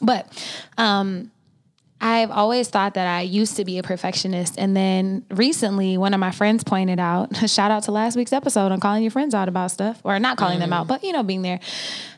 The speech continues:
Speaker 1: It was, he was like, "Yo, you're such a perfectionist. Like, you be stressing yourself out." And I was like, "No, I'm not. I'm a reformed perfectionist." And I was like,
Speaker 2: Mm-hmm.
Speaker 1: "Ooh, why did I answer so quick without trying to hear out what he said?"
Speaker 2: <laughs>
Speaker 1: Oh,
Speaker 2: Yeah.
Speaker 1: there's a point of growth here.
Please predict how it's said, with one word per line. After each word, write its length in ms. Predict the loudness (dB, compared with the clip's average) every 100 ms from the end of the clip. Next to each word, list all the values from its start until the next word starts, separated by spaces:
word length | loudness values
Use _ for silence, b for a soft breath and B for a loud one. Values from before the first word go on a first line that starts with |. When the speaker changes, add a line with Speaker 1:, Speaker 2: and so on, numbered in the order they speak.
| -2
Speaker 1:
It 40 |
was, 120 | 2 4 4
he 120 | 4
was 140 | 2
like, 240 | 2 0 -4 -8
"Yo, 200 | 0 2
you're 280 | 2 0 -2 -4 -6
such 300 | 0 2 2
a 40 |
perfectionist. 680 | 0 0 0 0 0 0 0
Like, 100 | 2
you 120 | 2
be 80 | 2
stressing 400 | 2 2 2 2
yourself 340 | 2 0 0
out." 300 | 0 0 0 0
And 100 | 0
I 40 |
was 100 | 2
like, 340 | 0 0 -4
"No, 140 | 2 2
I'm 80 | 4
not. 220 | 2 2
I'm 100 | 4
a 60 | 4
reformed 240 | 2 2
perfectionist." 640 | 2 2 0 -4 -6 -2
And 120 | 2
I 60 | 4
was 80 | 4
like, 80 | 2
Speaker 2:
Mm-hmm. 80 | 2
Speaker 1:
"Ooh, 360 | 4 2 0
why 160 | 0 2
did 100 | 4
I 80 | 4
answer 240 | 4 2
so 200 | 2 2
quick 220 | 2 2
without 220 | 4 2
trying 160 | 2 2
to 80 | 4
hear 160 | 4
out 140 | 4 4
what 100 | 2
he 120 | 2
said?" 460 | 2 2 2 0 0
Speaker 2:
<laughs> 40 |
Speaker 1:
Oh, 400 | 2 4 2 2
Speaker 2:
Yeah. 140 | 0 2
Speaker 1:
there's 240 | 2 -2 B B -2
a 100 | 0
point 280 | 2 2
of 60 | 2
growth 240 | 0 0
here. 300 | 0 0 0